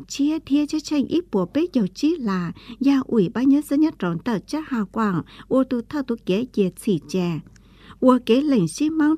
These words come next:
truôn trành, dù là muôn tà chí đại phía gì.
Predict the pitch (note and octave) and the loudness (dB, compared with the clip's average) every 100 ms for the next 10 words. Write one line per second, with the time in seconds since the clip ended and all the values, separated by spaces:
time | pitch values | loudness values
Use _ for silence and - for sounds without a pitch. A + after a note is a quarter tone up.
0 | - C#4+ G#3+ - F#3+ E3+ F3 - - - | 0 2 2 0 0 0 -2 -8 -20 -20
1 | - B3 C#4+ A#3 C4+ D4 C#4 A#3 F#3+ E3+ | -6 2 4 4 4 4 4 2 -2 -2
2 | - F4+ F#4 G3+ - C4 C4 G3+ - G#3+ | -2 -2 0 -4 -2 -2 -2 -2 2 4
3 | G#3+ | 4